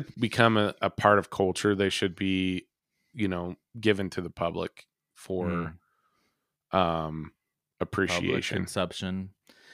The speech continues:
Speaker 2: And
Speaker 1: Yeah.
Speaker 2: even that, like, I get it. Even that can have an element of business attached to it, like prints, you know? Like, if the museum owned,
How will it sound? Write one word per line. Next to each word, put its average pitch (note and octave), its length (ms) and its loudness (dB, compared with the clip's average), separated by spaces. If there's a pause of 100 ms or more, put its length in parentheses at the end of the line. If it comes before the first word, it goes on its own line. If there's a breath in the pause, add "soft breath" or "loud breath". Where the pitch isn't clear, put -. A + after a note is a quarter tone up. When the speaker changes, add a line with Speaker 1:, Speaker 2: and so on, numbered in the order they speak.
(200 soft breath)
Speaker 2:
And A3 120 2
Speaker 1:
Yeah. C#3 180 12
Speaker 2:
even A3+ 120 8
that, G#3 320 10
like, E3+ 320 6
I F#3 100 8
get C3+ 320 4
it. F#2 180 2 (160)
Even F3+ 400 0
that D3+ 400 6 (880)
can D#3 200 0
have B2+ 260 6
an A#2+ 140 0
element G#2 440 2
of F2+ 140 -4
business F2+ 420 -4
attached F#2 380 -2
to G#2+ 140 0
it, - 80 -4
like D3+ 340 -2
prints, - 600 -2
you C#3 120 -4
know? C#3+ 220 2
Like, B2 240 4
if C#3 160 -2
the D3+ 100 0
museum E3+ 680 2
owned, C3+ 640 2